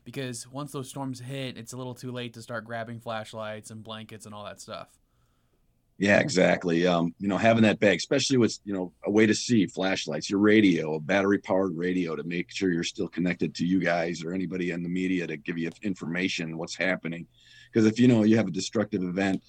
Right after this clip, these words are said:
Speaker 2: and you're trapped in your basement or wherever your safe place is, you want some food, you want some water, and, and you wanna be able to, you know,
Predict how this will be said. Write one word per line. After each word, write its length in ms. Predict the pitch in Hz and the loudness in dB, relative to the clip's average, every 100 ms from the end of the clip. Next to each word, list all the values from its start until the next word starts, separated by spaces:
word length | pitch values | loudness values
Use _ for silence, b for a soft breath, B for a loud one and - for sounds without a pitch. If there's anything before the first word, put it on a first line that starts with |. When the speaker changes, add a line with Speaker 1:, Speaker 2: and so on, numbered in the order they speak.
| b b b 87 | b b b -2
Speaker 2:
and 120 | 95 | 0
you're 120 | 87 | 0
trapped 340 | - 107 95 | 2 2 2
in 80 | 92 | -2
your 120 | 90 | -2
basement 580 | 82 92 95 92 87 85 | 0 0 0 0 -2 -2
or 140 | 87 90 | -2 -2
wherever 220 | 90 85 | -2 -4
your 140 | 80 | -4
safe 280 | - 92 92 _ | -2 -2 -4 _
place 300 | 90 90 82 | -4 -4 -4
is, 320 | 92 87 - _ _ - | -4 -4 -6 _ _ 0
you 120 | 107 | 4
want 220 | 101 92 | 4 2
some 180 | - 82 | 0 -4
food, 640 | - - 107 104 107 107 - b b b _ | -4 2 6 6 6 4 -2 b b b _
you 140 | - 92 | -6 -4
want 220 | 80 80 | -2 -4
some 180 | 82 85 | -6 -4
water, 580 | 90 95 92 90 98 - _ _ _ - | 2 4 6 4 0 -4 _ _ _ -10
and, 200 | 82 87 | -4 -4
and 120 | 82 92 | -2 -2
you 120 | 92 | -2
wanna 200 | 92 90 | -2 0
be 140 | 92 | 0
able 180 | 90 87 | 0 -2
to, 240 | 85 82 - | -4 -6 -8
you 120 | 78 | -12
know, 260 | 80 76 71 | -10 -8 -12